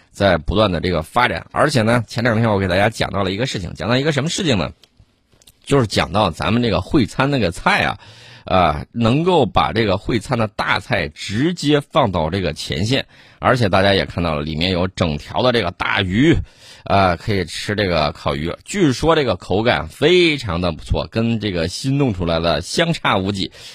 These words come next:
说到这儿，我又是有一定的这个口水想往外流，但是我要提醒大家一个什么事儿呢？大家要注意观察，注意观察什么呢？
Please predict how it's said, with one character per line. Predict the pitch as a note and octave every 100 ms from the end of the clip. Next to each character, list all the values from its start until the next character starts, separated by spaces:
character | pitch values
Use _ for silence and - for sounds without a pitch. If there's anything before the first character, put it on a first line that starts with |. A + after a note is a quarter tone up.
| - - _
说 | -
到 | C#3+
这 | C#3
儿， | B2 F#2+
我 | F2+ F#2+ G#2+ G#2+
又 | A2+ A2+
是 | G#2 G2 F2+
有 | F2+ E2+ E2+
一 |
定 | F#2 G2
的 | F2+
这 | F2
个 | D#2
口 | - F2+
水 | F2+ E2
想 | - C#2
往 | A1
外 | B1+ F2+
流， | C2+ C2+ D#2 - -
但 | F#3
是 | D#3 C3
我 | F2+ E2+
要 | A#2 A#2
提 | - G2
醒 | G#2
大 | E2 E2+
家 | F2+
一 | E2
个 | F#2
什 | - -
么 |
事 | G2+
儿 | G#2+
呢？ | F2
大 |
家 | A#2+
要 | C3+
注 | A2+ C3+
意 | F#2
观 | - B2 D#3
察， | E3 - A#1 G#1+ _ _ _ -
注 | F#3
意 | D#3+
观 | A#2 E3+ E3+
察 | D#3+ C#3+
什 | - E2+
么 | B2
呢？ | E3+